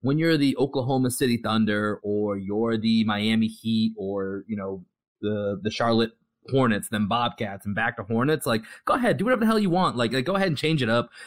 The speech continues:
You know, go ahead and get your Miami Vice on. Go, go do, you know, Rainbow Fridays or, or what, whatever that, whatever color scheme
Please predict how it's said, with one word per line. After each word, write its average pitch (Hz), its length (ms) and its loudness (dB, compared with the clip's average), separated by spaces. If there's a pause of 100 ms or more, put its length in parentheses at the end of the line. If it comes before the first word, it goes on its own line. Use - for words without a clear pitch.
You 131 120 2
know, 127 100 4
go 165 120 2
ahead 165 200 2
and 156 100 0
get 143 120 2
your 139 80 2
Miami 127 360 4
Vice 110 360 0
on. 110 340 2
Go, 127 320 0
go 131 340 0
do, 127 460 2
you 120 100 0
know, 104 400 0
Rainbow 120 380 2
Fridays 104 640 -2
or, 101 80 -4
or 104 240 -2
what, 131 240 -2
whatever 165 240 0
that, 147 160 -6
whatever 160 380 0
color 131 300 -2
scheme 107 400 -6